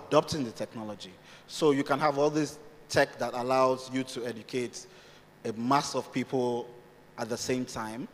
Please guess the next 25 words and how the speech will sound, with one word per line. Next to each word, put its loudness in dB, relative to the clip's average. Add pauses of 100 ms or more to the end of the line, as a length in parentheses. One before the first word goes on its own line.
(200)
People -4
who 0
are 6
in -4
charge 2
don't -2
adopt 4
that -2
technology, -8
then -8
that -2
technology -8
is -12
only -8 (760)
on -6
paper. -2 (280)
So 6 (460)
it's 4
really 10
about 8 (180)
who 4
is -2
making -2
those 4
decisions -10